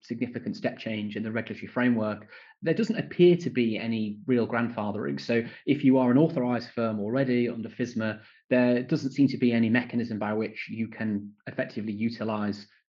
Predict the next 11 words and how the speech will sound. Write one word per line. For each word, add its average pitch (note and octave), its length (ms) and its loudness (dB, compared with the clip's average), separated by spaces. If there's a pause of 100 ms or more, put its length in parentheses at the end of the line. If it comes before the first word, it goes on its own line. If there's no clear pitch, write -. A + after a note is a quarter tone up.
your G#2 180 -4
existing G#2+ 340 -6
licence G#2 540 -4
and, G2+ 420 -4 (140)
and, G2+ 220 -6
and A2+ 120 -6
provide A2 440 -2
crypto - 280 -10
asset - 300 -10
related G#2 340 -6
business. G2+ 440 -2